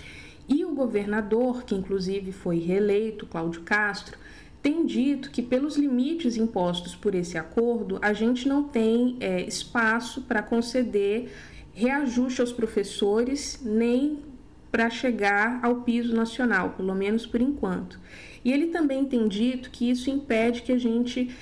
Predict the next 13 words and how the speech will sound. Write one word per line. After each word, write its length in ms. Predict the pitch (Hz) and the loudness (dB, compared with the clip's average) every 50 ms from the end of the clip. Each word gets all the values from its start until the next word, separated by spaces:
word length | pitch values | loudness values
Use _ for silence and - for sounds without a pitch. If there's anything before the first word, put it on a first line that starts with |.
| - - - | -18 -14 -4
é, 340 | - 208 208 208 208 208 208 240 | 0 2 2 2 2 2 2 0
amplie 680 | 254 269 262 262 262 247 254 277 302 302 294 254 240 247 | 0 0 0 0 0 2 2 2 2 2 0 0 0 0
o 100 | 247 240 | 2 2
número 680 | 240 233 233 240 254 262 254 262 254 262 262 277 302 - | 2 4 4 2 2 2 2 0 0 -2 -4 -6 -8 -10
de 220 | 220 190 196 233 254 | -10 -4 0 0 0
profissionais, 1200 | 247 247 277 262 262 - - - 277 269 277 254 226 208 208 208 214 233 240 240 - - - - - - - - - - - | 2 2 0 0 -2 -4 -4 -2 0 2 2 4 4 2 2 2 2 0 0 -2 -4 -8 -10 -14 -16 -18 -20 -20 -20 -16 -4
é, 640 | - 202 196 196 190 190 185 185 180 175 170 170 170 170 170 - - | -2 0 2 4 4 4 4 4 4 4 2 2 0 -2 -4 -4 -2
no 220 | - 220 214 240 | 0 2 2 2
quadro 760 | 240 - - 233 190 196 190 190 202 196 202 220 233 240 240 240 | 0 -2 0 0 2 4 4 4 2 2 2 0 0 0 -2 -2
da 180 | 196 214 214 214 | 0 0 0 0
Secretaria 580 | 214 - 240 240 233 240 - 233 220 214 220 | 0 -2 -2 -2 -2 -2 0 0 2 2 2
de 80 | 220 214 | 2 0
Educação. 800 | 220 220 - - 269 262 277 - - - 202 180 175 175 175 | -2 -4 -4 -2 0 0 0 0 -2 0 0 0 0 -2 -4